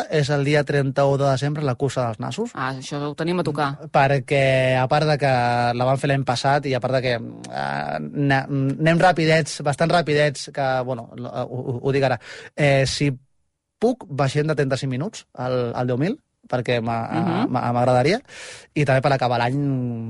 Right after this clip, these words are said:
Speaker 1: d'una forma, o sigui, xula i, i tots dos junts. I sí que és ben cert que, eh, estic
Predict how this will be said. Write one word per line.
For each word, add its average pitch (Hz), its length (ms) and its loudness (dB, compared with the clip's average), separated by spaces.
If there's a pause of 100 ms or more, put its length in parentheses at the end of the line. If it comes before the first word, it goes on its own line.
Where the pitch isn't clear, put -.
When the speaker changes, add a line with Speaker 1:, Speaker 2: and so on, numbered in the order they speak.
Speaker 1:
d'una 120 220 -2
forma, 127 220 0
o - 20 0
sigui, 117 240 -4
xula 151 340 2
i, 123 460 0
i 120 80 -6
tots 131 160 -2
dos 127 100 0
junts. 180 300 -2 (480)
I 180 160 2
sí 185 160 2
que 180 160 4
és 165 80 0
ben 165 160 2
cert 165 180 2
que, 165 120 4 (260)
eh, 135 400 0
estic 139 380 -4